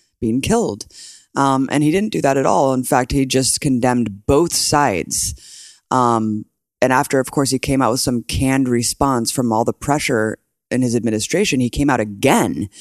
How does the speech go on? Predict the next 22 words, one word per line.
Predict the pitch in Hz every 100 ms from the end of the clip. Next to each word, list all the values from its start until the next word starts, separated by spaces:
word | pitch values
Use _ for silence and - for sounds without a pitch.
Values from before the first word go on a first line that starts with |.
| - -
and | 113 117
doubled | 139 139 127
down | 139 156 127
on | 123
the |
both | 113 127 135
sides. | - 143 101 92
He | 123
said, | 139 127
"What | 147
about | 165 160
the | 151 -
alt-left | 139 143 120 135 143 110 - - - - - -
that | 139 -
came | 151 135
charging | 123 - 170 175 147 123
at, | 107 -
as | 127 127
you | 131
say, | 123 131
the | 123 117
alt-right? | 117 - 117 104 -